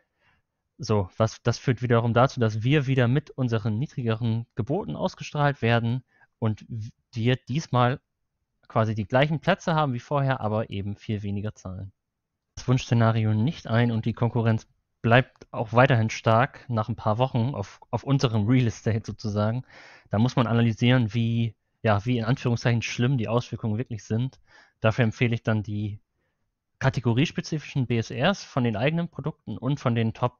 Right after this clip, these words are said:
zwei, drei Konkurrenzprodukten zu analysieren und das Ganze dann eben den Einsparungen im Advertising gegenüberzustellen. Also in der Advertising-Konsole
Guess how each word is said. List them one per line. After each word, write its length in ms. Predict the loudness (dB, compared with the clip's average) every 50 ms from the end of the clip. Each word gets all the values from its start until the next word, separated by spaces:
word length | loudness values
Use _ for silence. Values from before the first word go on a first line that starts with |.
| _ _ _
zwei, 320 | -6 0 2 4 4 4
drei 260 | 2 0 0 -2 -2
Konkurrenzprodukten 1120 | -2 -4 -4 -4 -4 -4 -6 -6 -4 -4 -4 -4 -8 -8 -6 -6 -6 -6 -8 _ -10 -10
zu 120 | -8 -6 -4
analysieren 640 | -2 0 0 0 0 0 0 0 0 0 0 -2 -6 _ _ _ _ _ -20 -20 -20 -20 -10 _
und 300 | 0 0 0 0 -4 -12 _ _ _ _ _
das 300 | 2 2 2 2 0 0
Ganze 340 | 2 4 4 4 2 0 2
dann 140 | 2 0 0
eben 340 | 0 0 0 0 0 -2 -2 _ _ _ _ -2
den 180 | -2 0 0 0
Einsparungen 520 | -2 -2 -2 -2 -6 -4 -2 -2 -2 -2
im 40 | -2
Advertising 520 | -4 -4 -4 -4 0 0 2 2 2 2 0
gegenüberzustellen. 920 | 0 -2 -2 -2 -2 -2 -2 -2 -4 -8 -6 -6 -4 -2 -2 -2 -2 -4
Also 160 | -4 -4 -2
in 120 | 0 0
der 100 | 2 2
Advertising-Konsole 1160 | 2 0 0 -2 0 2 2 2 2 0 -2 -2 -2 -2 -2 -2 -2 -2 -2 0 0 -2 -2